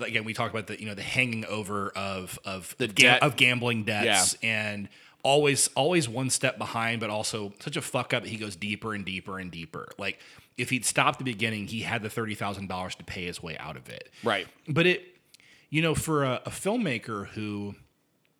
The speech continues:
Speaker 1: from the films I've seen, doesn't always have the firmest, like, plot points that, you know, in terms of causality of one thing leading to another,
Speaker 2: Right.
Speaker 1: uh, in terms of that classic screenplay structure. This one has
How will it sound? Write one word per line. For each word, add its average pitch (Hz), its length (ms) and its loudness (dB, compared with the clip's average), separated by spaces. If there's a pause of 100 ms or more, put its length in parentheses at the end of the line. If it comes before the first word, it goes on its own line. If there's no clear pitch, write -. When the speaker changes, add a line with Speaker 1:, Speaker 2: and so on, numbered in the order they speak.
(320)
Speaker 1:
from 139 140 -2
the 117 60 -4
films 135 340 0
I've 95 140 -8
seen, 110 720 0 (500)
doesn't 139 320 2
always 113 280 -2
have 104 440 -2
the 101 80 -4
firmest, 104 540 -4
like, 95 220 -6
plot 95 300 -8
points 110 320 -4
that, 71 220 -6
you 104 80 -6
know, 104 60 -6
in 104 60 -6
terms 120 180 -2
of 87 100 -12
causality 101 840 -2 (160)
of 104 160 -6
one 107 220 -4
thing 101 340 -6
leading 95 320 -4
to 98 160 -6
another, 90 560 -6 (340)
Speaker 2:
Right. 107 220 6
Speaker 1:
uh, 110 40 -4
in 135 120 2
terms 135 180 2
of 110 40 -6
that 113 180 -2
classic 98 400 -4
screenplay 98 480 -6
structure. 160 560 -4 (260)
This 175 220 2
one 214 140 4
has 127 280 2